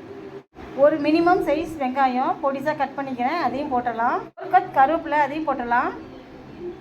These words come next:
நாலு பச்சை மிளகாய் நீட்டு வாக்குல கட் பண்ணி வச்சுக்கிறேன், அதையும் போட்டலாம். இப்போ இது எல்லாம் சேர்த்து எண்ணெயிலே நல்லா வதங்கட்டும். வேர்க்கடலை நல்லா ஆறிடுச்சு. தோலை எடுத்துட்டு மிக்ஸி ஜார்ல கொர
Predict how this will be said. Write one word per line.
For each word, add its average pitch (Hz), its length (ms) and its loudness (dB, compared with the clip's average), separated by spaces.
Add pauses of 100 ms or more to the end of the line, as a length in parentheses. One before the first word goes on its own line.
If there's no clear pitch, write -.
(680)
நாலு 311 300 6
பச்சை 285 240 2
மிளகாய் 285 360 4
நீட்டு 311 200 -2
வாக்குல 285 240 0
கட் 247 160 -2
பண்ணி 277 140 0
வச்சுக்கிறேன், 254 340 -4
அதையும் 254 240 -2
போட்டலாம். 240 420 -2 (1400)
இப்போ 277 160 0
இது 277 160 4
எல்லாம் 320 200 2
சேர்த்து 277 340 0
எண்ணெயிலே 294 380 0
நல்லா 262 220 4
வதங்கட்டும். 247 500 2 (3500)
வேர்க்கடலை 285 460 2 (100)
நல்லா 262 160 2 (140)
ஆறிடுச்சு. 262 460 -4 (180)
தோலை 302 360 2
எடுத்துட்டு 226 420 -10
மிக்ஸி 269 260 -6
ஜார்ல 254 260 0
கொர 240 80 0